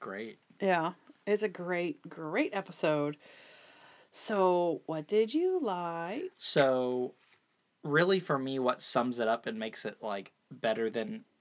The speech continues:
Speaker 1: any episodes is really just Monk acting to act. Like, I don't know how do you <laughs> say, like, acting like he's acting, um, where he's, like, in the play. So, like, from him,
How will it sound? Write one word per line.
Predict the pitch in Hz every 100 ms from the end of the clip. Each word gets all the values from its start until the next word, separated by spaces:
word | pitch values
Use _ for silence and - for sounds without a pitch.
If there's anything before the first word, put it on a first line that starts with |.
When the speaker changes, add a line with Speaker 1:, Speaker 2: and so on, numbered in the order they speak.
| -
Speaker 1:
any | 107 107 107 110 -
episodes | 110 - 117 - 127 131
is | - 113 117
really | 123 135 175
just | 185 165 -
Monk | 120 113 120 - - - _ _ _ _ _ _ _ _ _ _ _ _ -
acting | 110 - - 147 151 151 151 147 _ _ - _ -
to | - -
act. | 113 127 214 - -
Like, | 117 117
I |
don't | 127 127
know |
how | 127
do | 123
you |
<laughs> |
say, | 120 123 - - 165
like, | 160 156 - - - -
acting | 127 - 160
like | 147 151
he's | 170 143
acting, | 131 147 175 180 196 - _ - - - 131
um, | 120 117 113
where | 120
he's, | 120 127 127
like, | 110 - - 123 131
in | 131 127 135
the | 127
play. | - 120 117 113 123 151 - - _ _ -
So, | 135
like, | 117 107 104 -
from | - 127 120
him, | 113 127 117 107